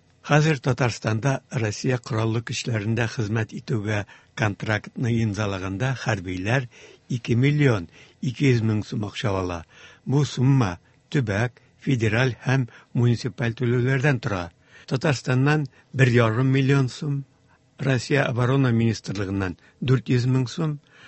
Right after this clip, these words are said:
Татарстан муниципалитетларыннан өч йөз мең сумга кадәр. Моннан тыш, Татарстанда махсус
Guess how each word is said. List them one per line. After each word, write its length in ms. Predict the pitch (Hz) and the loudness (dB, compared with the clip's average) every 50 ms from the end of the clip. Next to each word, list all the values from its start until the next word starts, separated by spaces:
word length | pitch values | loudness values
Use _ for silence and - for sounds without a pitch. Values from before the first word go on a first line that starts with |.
| - - - | -20 -12 -6
Татарстан 640 | - 113 - - 123 110 101 - - 139 131 131 123 _ _ _ _ | -6 -4 -2 -2 -2 -2 -2 -4 -2 -2 -2 -2 -2 _ _ _ _
муниципалитетларыннан 1400 | - 151 117 113 113 - - 139 - - 117 107 104 104 - - - - - - 117 107 95 104 110 117 135 135 113 _ _ _ _ _ _ _ - | -2 0 2 2 2 0 -2 -8 -4 -4 -2 -2 -2 -4 -6 -8 -12 -10 -6 -4 -2 -2 -2 0 0 0 0 -2 -4 _ _ _ _ _ _ _ -4
өч 260 | - 147 131 - - | -2 -2 0 0 0
йөз 240 | 147 123 110 104 110 | 0 0 -2 -2 -4
мең 180 | 107 107 110 101 | -4 -4 -4 -6
сумга 300 | - - 117 98 95 92 | -6 -6 -6 -6 -6 -6
кадәр. 400 | - - 110 95 95 92 87 80 - - _ _ _ _ _ _ _ _ _ _ _ _ _ _ _ _ - - - _ - | -6 -4 -4 -2 0 -2 -2 -4 -8 -16 _ _ _ _ _ _ _ _ _ _ _ _ _ _ _ _ -20 -20 -18 _ 0
Моннан 320 | - 143 151 151 147 135 | 4 6 8 8 8 6
тыш, 220 | 120 - 139 120 - | 4 2 -2 -2 -2
Татарстанда 640 | - 139 120 - 139 123 - - 143 127 127 120 143 | -4 -6 -2 -2 -4 -4 -4 -4 -2 -2 0 0 2
махсус 540 | 131 117 113 113 107 - - - 135 117 | 2 2 2 0 -2 -4 -4 -6 -6 -6